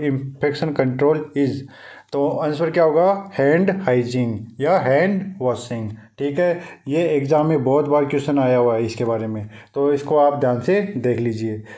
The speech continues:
Next मैं बात करता हूँ method of barrier nursing, Barrier nursing के method के बारे में। इस video में हम कौन कौन से जो टेक्निक है, कौन कौन से method है, वो पढ़ेंगे, उनके बारे में देखिए।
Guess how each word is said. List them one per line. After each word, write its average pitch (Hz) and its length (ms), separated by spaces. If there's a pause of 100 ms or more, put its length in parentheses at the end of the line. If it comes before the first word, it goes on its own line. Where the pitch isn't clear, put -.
(300)
Next 190 300
मैं 185 160
बात 170 200
करता - 200
हूँ 170 260
method 175 360
of 180 240
barrier 151 380
nursing, 139 460 (280)
Barrier 147 320
nursing 147 380
के 156 120
method 139 360
के 156 100
बारे 151 240
में। 160 220 (380)
इस 208 220
video 180 280
में 180 160
हम 175 160
कौन 180 220
कौन 175 220
से 175 180
जो 170 200
टेक्निक 147 440
है, 175 160
कौन 165 220
कौन 165 160
से 156 100
method 151 320
है, 175 220 (280)
वो 147 100
पढ़ेंगे, 156 460 (120)
उनके 143 180
बारे 147 200
में 156 120
देखिए। 156 420